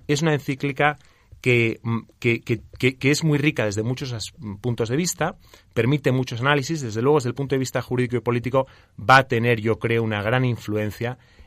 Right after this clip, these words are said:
en la evolución del derecho en los próximos años. Va a ser muy citada y no cabe duda de que generará algunas controversias, pero controversias que, que son necesarias y bienvenidas sean.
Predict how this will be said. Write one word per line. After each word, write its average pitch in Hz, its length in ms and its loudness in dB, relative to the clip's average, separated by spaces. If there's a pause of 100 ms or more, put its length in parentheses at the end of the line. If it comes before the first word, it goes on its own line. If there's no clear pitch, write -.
(120)
en 117 380 2
la 110 120 0
evolución 110 800 -2
del 104 400 -2
derecho 107 640 -4
en 110 140 -4
los 95 160 -8
próximos 98 420 -8
años. 101 260 -6
Va 110 60 2
a 107 60 -2
ser 101 180 -6
muy 120 180 -2
citada 127 500 0 (420)
y 196 260 -4
no 117 160 -2
cabe 120 220 4
duda 107 160 2
de 131 60 0
que 98 100 -8
generará 98 260 -6
algunas 98 300 -6
controversias, 107 680 -4 (260)
pero 104 180 0
controversias 101 640 -4
que, 90 340 -8
que - 100 -16
son 101 200 -4
necesarias 101 600 -6
y 107 40 -10
bienvenidas 87 520 -10
sean. - 180 -12